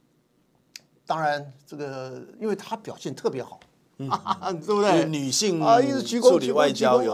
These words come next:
Speaker 2: 这个
Speaker 1: 鞠躬，鞠躬，啊，三鞠躬啊，
Speaker 2: 哎。
Speaker 1: 不过他回去被骂了，知道吗？
Speaker 2: 哦，已经被骂了。
Speaker 1: <laughs> 啊，回去被骂了，我说你太软弱了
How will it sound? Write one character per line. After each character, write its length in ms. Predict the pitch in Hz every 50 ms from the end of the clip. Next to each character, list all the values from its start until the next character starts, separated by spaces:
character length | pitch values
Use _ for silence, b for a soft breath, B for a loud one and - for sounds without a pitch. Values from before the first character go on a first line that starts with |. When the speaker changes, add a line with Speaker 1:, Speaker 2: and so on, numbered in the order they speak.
| - 247
Speaker 2:
这 0 | 247 240
个 260 | 226 214 - - 202
Speaker 1:
鞠 60 | 196
躬， 40 | -
鞠 60 | -
躬， 0 |
啊， 60 | - -
三 280 | 196 - - 302 320 302
鞠 140 | 214 220 220
躬 180 | 214 220 220
啊， 240 | 208 180 135 120 104 -
Speaker 2:
哎。 0 |
Speaker 1:
不 60 | -
过 80 | - 208
他 80 | 269 254
回 160 | - 226 226
去 80 | 220 240
被 160 | 247 262 240
骂 180 | 254 262 214
了， 160 | 151 131 135 -
知 140 | - 220
道 60 | - -
吗？ 340 | - - 208 143 - 160 127
Speaker 2:
哦， 220 | 117 113 - - 113
已 40 |
经 100 | 110 120
被 120 | 123 131 127
骂 120 | 123 120
了。 80 | 110 -
Speaker 1:
<laughs> 80 | - 247
啊， 20 |
回 140 | 226 220 220
去 80 | 233 233
被 140 | 214 247 233
骂 180 | 226 220 165
了， 100 | 135 - B B B B
我 180 | - 226 240 240
说 140 | 233 240
你 100 | 226 190
太 180 | 180 - - 202
软 160 | 170 135 120
弱 200 | 127 151 156 143
了 60 | -